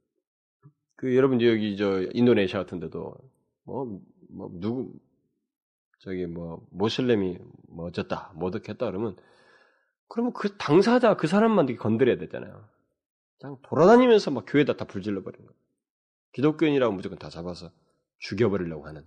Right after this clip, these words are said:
그런 막, 막 분노에 붙어 있는 그런 모습이 보이잖아요. 그래서 인도네시아가 요즘은 그 저쪽하고 굉장히 먼데도, 먼 나라인데도 불구하고 거기가 그 모슬렘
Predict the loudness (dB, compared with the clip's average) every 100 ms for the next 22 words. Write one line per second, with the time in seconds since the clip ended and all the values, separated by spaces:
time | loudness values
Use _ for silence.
0 | -14 -10 -10 -10 _ _ _ _ -12 -10
1 | -10 -12 -12 -12 -16 _ _ _ _ _
2 | -20 -4 2 4 6 6 4 -2 -8 -8
3 | -10 -16 -8 -8 -8 -12 -18 -18 -16 -14
4 | -16 -18 _ _ _ _ -6 -4 -2 0
5 | -2 -4 -4 -4 -4 -6 -8 _ _ _
6 | _ _ _ _ _ _ -14 -12 -10 -8
7 | -4 -4 -4 -6 -8 -4 -4 -4 -6 -2
8 | 0 0 -6 -8 -6 -2 -2 -2 -2 -4
9 | -8 -8 -4 -4 -6 -6 -6 -6 -8 -8
10 | -6 -6 -4 -4 -4 -8